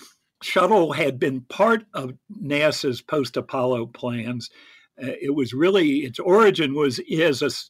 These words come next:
logistics vehicle to go back and forth to a space station, and therefore the name shuttle. The Nixon administration said no to the space station and said yes to the shuttle. And so as,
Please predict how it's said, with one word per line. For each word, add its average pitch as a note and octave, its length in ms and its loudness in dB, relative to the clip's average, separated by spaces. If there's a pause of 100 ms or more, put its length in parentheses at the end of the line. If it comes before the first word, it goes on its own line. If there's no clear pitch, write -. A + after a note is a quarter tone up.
(260)
logistics D3+ 720 -2
vehicle C3 500 0
to B2+ 100 0
go C#3 200 0
back C#3 420 -4
and A#2+ 160 -6
forth D3 460 -2
to C3+ 160 -2
a B2 40 0
space G3+ 360 0
station, A#2 500 -10 (500)
and B2 280 -8
therefore C#3 480 2
the C3 100 2
name C3+ 300 0
shuttle. G3 440 0 (320)
The C#3+ 280 -6
Nixon D#3 340 -2
administration D3+ 800 -4
said C3 260 -2
no D#3+ 320 2
to F3+ 140 -6
the C#3 100 -2
space D3+ 400 -2
station D3+ 560 -4 (400)
and C3 320 -4
said C#3 260 0
yes C#3 440 -2
to - 160 -8
the C3 120 0
shuttle. C#3 560 -4 (240)
And C3 240 -6
so C3+ 360 0 (200)
as, C3+ 340 -4